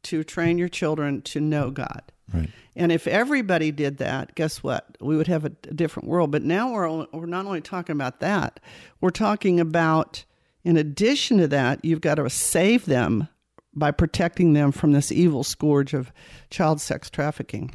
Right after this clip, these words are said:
Speaker 2: Right.
Speaker 1: which we'll probably talk more about. So go ahead.
Speaker 2: Right, right. Well, um,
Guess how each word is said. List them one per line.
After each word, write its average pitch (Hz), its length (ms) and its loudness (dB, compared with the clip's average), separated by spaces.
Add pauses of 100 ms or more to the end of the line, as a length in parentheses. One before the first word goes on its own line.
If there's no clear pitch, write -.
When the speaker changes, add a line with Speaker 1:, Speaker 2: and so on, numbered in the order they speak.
(100)
Speaker 2:
Right. 90 180 0
Speaker 1:
which - 240 -4
we'll 135 100 -2
probably 139 260 -2
talk - 180 -2
more 147 180 2
about. 143 320 -2
So - 120 -12
go 156 80 0
ahead. 135 220 2
Speaker 2:
Right, 113 360 4
right. 95 320 4 (300)
Well, 107 340 4 (100)
um, 95 540 2